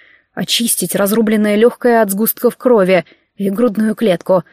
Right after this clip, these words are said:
срастить альвеолы. Нет, это потом.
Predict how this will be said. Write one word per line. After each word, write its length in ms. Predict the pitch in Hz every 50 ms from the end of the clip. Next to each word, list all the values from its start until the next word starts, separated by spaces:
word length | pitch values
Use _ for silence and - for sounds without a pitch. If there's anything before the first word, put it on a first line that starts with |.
| _ _ _ -
срастить 640 | - - 190 208 185 - - - 220 208 190 -
альвеолы. 640 | 220 208 214 208 262 262 226 185 175 180 180 175 - _ _ _ _ _ _ _ _ _ _ _
Нет, 320 | - 165 180 170 151 - -
это 140 | 185 - 185
потом. 360 | 214 214 - 240 196 160